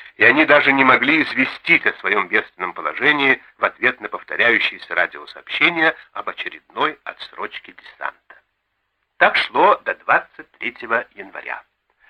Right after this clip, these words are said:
В тот день Тронстадт и полковник Уилсон приехали из Лондона в Кембриджшир, чтобы сообщить группе десантников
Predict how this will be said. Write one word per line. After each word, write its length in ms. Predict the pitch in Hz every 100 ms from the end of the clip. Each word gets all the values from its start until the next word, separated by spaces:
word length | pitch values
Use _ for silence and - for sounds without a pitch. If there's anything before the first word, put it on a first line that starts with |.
| -
В 80 | -
тот 240 | 185 202 -
день 220 | 113 120
Тронстадт 800 | - 104 110 107 - - 139 - _ _ _
и 60 | -
полковник 580 | - - 147 135 104 _
Уилсон 640 | 113 90 85 - 165 185 - - - -
приехали 540 | - 147 185 196 180 180
из 300 | 190 160 -
Лондона 680 | 113 147 170 170 180 185 -
в 200 | - -
Кембриджшир, 920 | 139 123 107 110 - - - 110 107 - - _
чтобы 320 | - - 92
сообщить 500 | - 80 - 160 127
группе 300 | 101 101 -
десантников 760 | - - 139 196 - 175 -